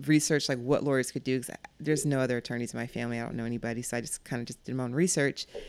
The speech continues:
And I thought I wanted to do family law. Um, so I went to law school with that in mind, and I changed my mind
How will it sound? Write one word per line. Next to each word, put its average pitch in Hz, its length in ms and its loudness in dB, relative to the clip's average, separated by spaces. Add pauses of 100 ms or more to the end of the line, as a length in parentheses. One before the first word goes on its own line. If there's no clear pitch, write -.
(280)
And 151 320 10
I 139 60 4
thought 147 200 4
I 143 60 6
wanted 139 240 2
to 127 60 -8
do 131 300 2
family 160 380 4
law. 131 440 0 (100)
Um, 120 400 -2
so 135 220 0
I 131 60 4
went 147 160 2
to 143 60 -2
law 139 160 4
school 135 320 -2
with 123 160 -4
that 143 280 6
in 143 100 0
mind, 131 400 2
and 120 100 -2
I 117 60 -4
changed 165 320 2
my 143 80 2
mind 131 380 2